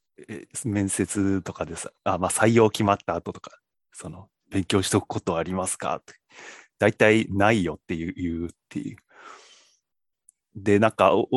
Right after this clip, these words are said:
俺の会社だと最近新しく、隣の、なんか、班みたいなところから新しい人が入って。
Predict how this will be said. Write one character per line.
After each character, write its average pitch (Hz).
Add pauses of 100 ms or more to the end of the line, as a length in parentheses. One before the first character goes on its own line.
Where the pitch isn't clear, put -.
俺 147
の 196
会 175
社 170
だ 170
と 95
最 113
近 110
新 135
し 110 (280)
く、 92
隣 208
の、 185 (300)
な 123
ん -
か、 -
班 196
み 92
た 87
い 82
な 82
と -
こ 95
ろ 82
か -
ら - (580)
新 101
し 104
い -
人 -
が 82
入 -
っ -
て。 -